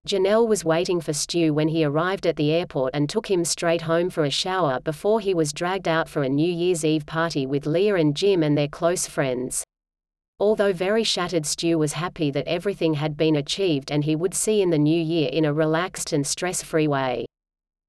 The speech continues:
You've been listening to The Time Everything Went Wrong by The Pack Track.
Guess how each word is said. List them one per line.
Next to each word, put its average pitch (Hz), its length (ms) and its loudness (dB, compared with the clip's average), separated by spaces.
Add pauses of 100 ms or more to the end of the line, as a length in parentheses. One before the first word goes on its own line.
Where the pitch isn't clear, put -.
(160)
You've 202 260 -4
been 220 160 4
listening 185 480 2
to 135 340 0
The 170 140 -2
Time 208 280 -2
Everything 170 520 0
Went 151 240 0
Wrong 156 400 0
by 160 120 2
The 170 120 -4
Pack 175 260 -6
Track. 131 400 -6